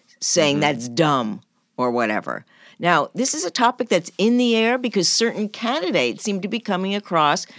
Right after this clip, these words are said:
Speaker 1: with personal attacks. And we know from the legal principle of ad hominem, you can criticize the behavior, but you really shouldn't be criticizing the person.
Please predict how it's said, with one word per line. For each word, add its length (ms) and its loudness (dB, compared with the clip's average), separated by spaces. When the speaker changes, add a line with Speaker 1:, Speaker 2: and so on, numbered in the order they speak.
Speaker 1:
with 180 -2
personal 420 0
attacks. 760 -2
And 380 4
we 340 0
know 300 4
from 200 0
the 80 4
legal 360 2
principle 580 0
of 160 -2
ad 240 4
hominem, 680 0
you 220 2
can 220 2
criticize 600 2
the 80 -2
behavior, 840 2
but 80 0
you 180 0
really 300 4
shouldn't 460 2
be 80 0
criticizing 960 2
the 80 -2
person. 500 -4